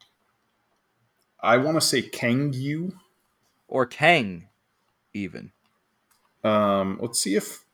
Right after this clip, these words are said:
Speaker 1: if this has an actual definition for this here.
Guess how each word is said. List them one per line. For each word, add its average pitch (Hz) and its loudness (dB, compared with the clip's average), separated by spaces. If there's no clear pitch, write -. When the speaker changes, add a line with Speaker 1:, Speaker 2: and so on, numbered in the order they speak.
Speaker 1:
if - -6
this 113 2
has 104 2
an 110 -4
actual 98 -2
definition 92 -4
for - -8
this 87 -2
here. 87 -4